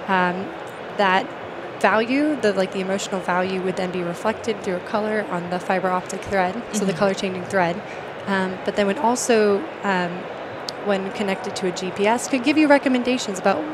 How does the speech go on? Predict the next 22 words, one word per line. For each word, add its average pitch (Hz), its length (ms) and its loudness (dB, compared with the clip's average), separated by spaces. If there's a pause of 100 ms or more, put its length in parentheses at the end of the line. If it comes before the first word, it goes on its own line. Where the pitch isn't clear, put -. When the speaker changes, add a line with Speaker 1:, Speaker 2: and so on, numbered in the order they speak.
(140)
Speaker 1:
where 233 140 6
else 262 340 6
you 214 80 0
would 190 160 -2
go 185 260 2
that 196 140 0
would 196 140 -2
be 196 100 0
exciting 185 480 -2
for 190 140 -4
you 180 100 0
to 175 80 -4
see, 208 300 -4
like 196 240 -2
the 214 80 4
Louvre 226 340 2 (220)
or 196 80 -2
something 175 340 -4
like 185 200 -2
that. 180 200 0
Speaker 2:
Mm-hmm. - 340 -8
Speaker 1:
So 226 440 8